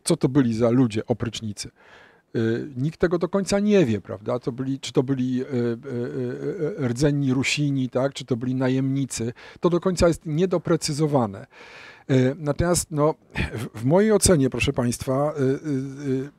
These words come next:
zarządzanie Moskwą w szesnastym wieku przez kompanię, bo tak to trzeba, trzeba odbierać, jest taką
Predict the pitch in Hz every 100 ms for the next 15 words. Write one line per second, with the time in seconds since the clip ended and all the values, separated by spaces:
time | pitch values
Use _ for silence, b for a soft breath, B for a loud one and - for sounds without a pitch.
0 | _ 147 156 147 151 143 170 214 202 185
1 | - - 120 143 - 139 123 139 120 117
2 | 120 - 160 - 160 160 160 127 110 104
3 | 113 - - - 139 123 117 B B B
4 | B - 147 139 151 135 127 117 110 131
5 | - 147 165 - 170 185